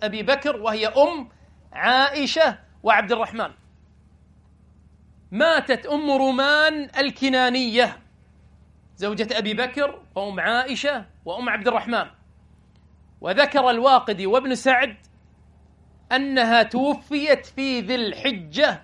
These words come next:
من السنة السادسة من هجرة النبي صلى الله عليه وسلم.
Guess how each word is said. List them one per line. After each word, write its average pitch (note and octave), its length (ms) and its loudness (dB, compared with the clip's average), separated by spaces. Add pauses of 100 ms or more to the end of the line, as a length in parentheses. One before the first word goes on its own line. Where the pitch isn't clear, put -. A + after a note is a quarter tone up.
من G#3+ 160 -6
السنة A3 600 -2 (500)
السادسة C#4 1040 0 (280)
من A3+ 140 -4
هجرة A#3+ 400 -2
النبي A#3+ 360 -2
صلى A#3 220 -2
الله A3+ 300 2
عليه F#3+ 180 -2
وسلم. - 380 -18